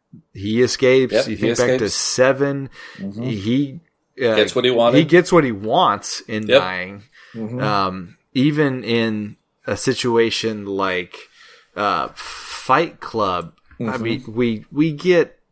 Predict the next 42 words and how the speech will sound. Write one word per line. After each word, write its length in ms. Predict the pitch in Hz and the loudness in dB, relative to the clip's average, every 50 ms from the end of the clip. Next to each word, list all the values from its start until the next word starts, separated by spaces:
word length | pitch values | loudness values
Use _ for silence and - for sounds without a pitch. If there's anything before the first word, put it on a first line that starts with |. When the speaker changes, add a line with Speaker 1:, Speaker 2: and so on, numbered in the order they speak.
| _ _ _ _ _ _ _ | _ _ _ _ _ _ _
Speaker 1:
Brad 320 | - 127 117 110 104 - - | 0 0 2 0 -2 -4 -4
Pitt, 380 | - 156 160 131 101 - - _ | 0 2 2 2 2 -2 -6 _
but 340 | - 220 254 233 185 - - - | 0 2 2 2 0 -2 -8 -10
he 160 | - 160 185 190 | -8 -6 -2 0
also 260 | 185 202 185 - 170 | 0 0 2 0 0
blows 360 | 147 135 151 151 143 131 127 | 2 6 6 6 6 6 4
up 100 | 131 127 - | 0 0 0
the 80 | 110 | -4
financial 500 | - - 107 107 110 110 110 - 104 95 92 | -2 -2 -2 -2 -2 -2 -2 -2 -4 -6 -4
system, 440 | - 98 92 - - 95 95 92 - | -6 -8 -8 -8 -8 -8 -10 -8 -8
and 200 | 98 113 110 110 - | -6 -6 -6 -2 2
ultimately 540 | 120 127 131 - 123 120 110 101 104 98 101 | 2 2 2 0 -4 -8 -6 -6 -2 0 0
Speaker 2:
Right. 100 | 101 - | 0 0
Speaker 1:
he 420 | 120 117 110 104 - 120 123 127 | 0 -2 -2 -4 0 2 4 6
is 440 | 117 110 104 101 95 92 - - - _ - - - - - - _ _ _ _ _ _ _ - | 6 4 4 2 -2 -4 -8 -12 -12 _ -20 -20 -20 -20 -20 -20 _ _ _ _ _ _ _ -4
Tyler 420 | - 131 123 113 110 110 104 101 | 0 0 2 2 0 -2 -2 -2
Durden, 440 | 92 123 131 131 120 107 107 98 92 | 0 0 2 2 2 0 -4 -8 -8
so 400 | - - - - 107 98 98 95 | -6 -6 -2 0 2 2 2 0
there's 540 | 92 90 98 95 92 92 90 85 - - - _ _ _ - _ _ _ _ _ _ _ _ _ | 0 0 0 0 0 0 -2 -6 -8 -10 -10 _ _ _ -20 _ _ _ _ _ _ _ _ _
an 160 | - 104 101 101 | -6 -4 2 4
Speaker 2:
Right. 160 | 104 92 107 | 4 4 6
Speaker 1:
odd 420 | 107 110 110 107 104 101 101 90 - | 4 4 4 4 4 2 0 -4 0
sort 200 | - 120 107 107 | 0 2 2 2
of 240 | 101 95 92 - - _ _ _ _ _ - | 0 -2 -4 -10 -20 _ _ _ _ _ -10
<laughs> 380 | - 117 - - 170 165 - - - _ _ - | -8 -6 -2 2 2 2 0 0 -8 _ _ 0
almost 480 | 123 120 107 120 160 131 - - - | 0 0 2 2 0 0 0 -2 0
a, 200 | 123 113 107 - - - | 0 0 0 -2 -4 -4
it's 160 | 123 - - | -4 -2 -2
Speaker 2:
Yeah. 60 | 123 | -2
Speaker 1:
an 40 | 113 | -2
escape 540 | 113 - - - - 165 156 147 147 - - | -2 -2 -2 0 2 4 2 2 2 -2 -10
clause 600 | - - 117 117 110 107 104 104 101 101 101 - - | -10 -2 0 2 4 4 4 2 2 0 -2 -2 -2
Speaker 2:
The 60 | 127 | 4
die 220 | 123 143 143 160 156 | 6 8 8 8 8
Speaker 1:
in 80 | 135 110 | 8 6
Speaker 2:
is 80 | 113 | 2
Speaker 1:
that 80 | 110 110 | 2 4
Speaker 2:
cast. 160 | 117 101 143 | 6 8 8
Speaker 1:
"I 100 | 160 165 | 8 6
am 160 | 156 151 143 | 6 2 0
still 380 | 143 - - - 160 147 139 131 | -2 -4 0 2 4 4 4 4
you." 540 | 127 131 135 131 123 117 110 107 104 101 | 2 2 2 2 2 4 2 2 0 -2